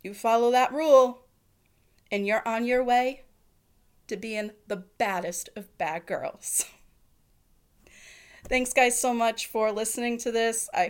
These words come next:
hope that you guys are liking it so far. Check out my previous episode with best-selling author Michael Nolte.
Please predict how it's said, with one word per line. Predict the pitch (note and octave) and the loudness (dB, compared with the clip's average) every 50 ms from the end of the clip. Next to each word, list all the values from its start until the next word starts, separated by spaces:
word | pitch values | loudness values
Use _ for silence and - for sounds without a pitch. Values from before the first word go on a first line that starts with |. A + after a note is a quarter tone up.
| - | -2
hope | - A3+ A3 A3 - | -6 -6 -6 -6 -4
that | - A3 G#3+ - - | -4 -2 -2 -2 -4
you | A3 A3 G#3+ | -8 -8 -4
guys | A3+ A3 G#3+ G#3+ G#3 G#3 | 0 0 0 0 0 -2
are | G#3 G#3 | -4 0
liking | G#3 A3+ A3+ A#3 B3+ A#3+ A#3 | 2 0 0 0 -2 -4 -4
it | A#3 A#3 A#3 | -4 -6 -6
so | - B3+ A3+ A3+ | -4 -4 -4 -4
far. | A3+ - - A#3+ A#3 A#3 A3+ A#3 A#3 - - - - - - - | -4 -2 2 4 4 4 4 4 2 -2 -10 -20 -20 -20 -12 -4
Check | - B3+ A#3 A#3 B3+ | 0 2 2 4 4
out | B3 B3 A#3 - | 4 4 4 2
my | A#3 A#3 A3+ A3 A3 | 2 0 2 0 0
previous | G#3+ - - C4+ C4+ C4 C4 C4 C4 B3+ - - | -2 -2 -2 -2 0 4 4 4 4 2 0 0
episode | A#3+ A#3 - A3+ A3+ - - A#3+ A#3+ A#3 A#3 A3+ | -2 0 -2 -4 -4 -2 0 0 2 2 0 0
with | A3+ A3 - - | -2 -2 0 2
best-selling | A3+ G#3+ G#3 G#3 - A3+ A3 A3 G#3+ G#3 - | 2 2 2 0 -2 -2 -2 -2 -2 -2 0
author | A#3+ A#3+ A#3+ A#3+ B3+ B3+ B3 | 2 2 2 2 0 -2 -2
Michael | A#3+ A#3+ A#3+ A#3 A#3+ A#3 A3 | 0 0 0 -2 -2 -4 -4
Nolte. | A3 A3+ A3+ A#3 A3+ A3+ - - B3+ A#3+ A#3 A#3 A#3 | -2 -2 -2 -2 -2 -4 -6 -4 -2 -2 -2 -4 -6